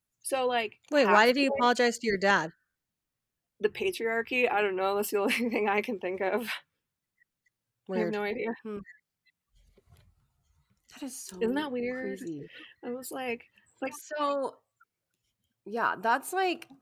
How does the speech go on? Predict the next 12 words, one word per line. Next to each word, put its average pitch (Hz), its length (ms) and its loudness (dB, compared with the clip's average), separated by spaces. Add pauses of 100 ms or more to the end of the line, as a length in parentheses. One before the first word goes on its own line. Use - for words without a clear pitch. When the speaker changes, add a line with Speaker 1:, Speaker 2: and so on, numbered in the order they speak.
Speaker 3:
I 226 100 -6
don't 240 140 2
know, 170 160 -2
that 214 240 2
would 285 360 -8 (1000)
just, - 240 -12 (100)
that 208 140 0
would 185 120 -2
drive 165 180 -2
me 160 160 -4
wild. 123 360 -6 (280)
And 180 460 0